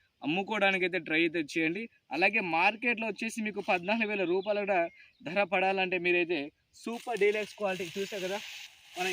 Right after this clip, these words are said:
ఎండలో కూడా ఇలా ఉందో, so సూపర్ డీలక్స్ క్వాలిటీ అయితే మనకైతే ఉండాలి. మనం మిర్చి తెంపిన తర్వాత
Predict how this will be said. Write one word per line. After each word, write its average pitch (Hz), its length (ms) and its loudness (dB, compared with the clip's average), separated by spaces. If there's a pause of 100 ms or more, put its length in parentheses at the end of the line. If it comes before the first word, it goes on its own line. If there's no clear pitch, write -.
ఎండలో 208 280 -2
కూడా 196 160 -2
ఇలా 180 180 0
ఉందో, 190 140 -2 (280)
so 208 80 -4 (140)
సూపర్ 220 380 -4
డీలక్స్ 349 320 2 (420)
క్వాలిటీ 392 340 2
అయితే 392 180 2
మనకైతే 240 320 0 (100)
ఉండాలి. 226 300 2 (340)
మనం 180 220 4
మిర్చి 190 300 2
తెంపిన 202 320 -2
తర్వాత 190 220 2